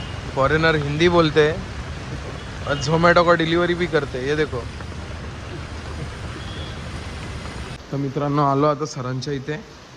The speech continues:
सरांच्या गाड्यांचं कलेक्शन बघा फक्त आमच्या. ही बघा Mercedes. ही Mercedes.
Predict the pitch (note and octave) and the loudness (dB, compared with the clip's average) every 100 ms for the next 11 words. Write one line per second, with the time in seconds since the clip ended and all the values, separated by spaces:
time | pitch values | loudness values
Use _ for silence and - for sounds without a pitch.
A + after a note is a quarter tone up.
0 | - - - - - D3 E3+ F3+ D#3 D3+ | -20 -18 -18 -14 -4 0 2 2 4 4
1 | F3 F#3 D#3+ E3 D#3+ F#3+ F3 E3 E3+ C#3 | 4 2 2 0 0 -2 0 2 0 -2
2 | - B2 A#2 A#2 G#2+ - - - - - | -6 -8 -6 -8 -10 -14 -18 -18 -18 -18
3 | - - - - - - - - - - | -18 -18 -18 -18 -18 -18 -18 -18 -16 -16
4 | - - - - - - - - - - | -16 -14 -12 -12 -12 -12 -12 -10 -10 -12
5 | - - - - - - - - - - | -14 -14 -14 -14 -14 -14 -14 -16 -14 -14
6 | - C#3 C#3+ C3+ B2+ B2+ - C#3+ B2 G#2+ | -6 0 2 2 0 -2 0 0 0 -4
7 | - - - - - - - - - - | -8 -10 -10 -10 -14 -16 -16 -14 -12 -12
8 | - - - - - - - - - - | -12 -14 -14 -12 -12 -12 -12 -12 -12 -12
9 | - - - - - - - C3 C3 C3 | -10 -10 -8 -8 -10 -10 -4 2 4 4
10 | - C#3+ C3 | 4 4 4